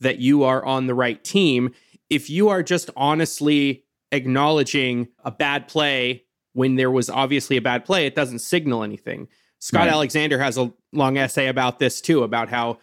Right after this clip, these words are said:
Speaker 1: cases in the news, uh, whether it's of, like, police brutality or something, uh, something egregious happening in public schools,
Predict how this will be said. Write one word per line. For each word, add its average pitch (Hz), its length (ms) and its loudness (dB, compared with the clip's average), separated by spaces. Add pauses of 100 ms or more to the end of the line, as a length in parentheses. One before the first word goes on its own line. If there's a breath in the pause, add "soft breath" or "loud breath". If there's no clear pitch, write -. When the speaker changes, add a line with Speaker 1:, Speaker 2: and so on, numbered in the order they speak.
(100)
Speaker 1:
cases 202 760 0 (120)
in 170 160 2
the 160 80 0
news, 170 720 4
uh, 135 220 0
whether 131 300 0
it's 123 140 -2
of, 117 120 -4
like, 123 240 -2 (200)
police 160 340 2
brutality 147 800 2
or 131 480 2 (100)
something, 156 600 0
uh, 143 300 2
something 160 320 0
egregious 147 460 2
happening 143 320 -2
in 131 100 0
public 139 320 -2
schools, 147 500 0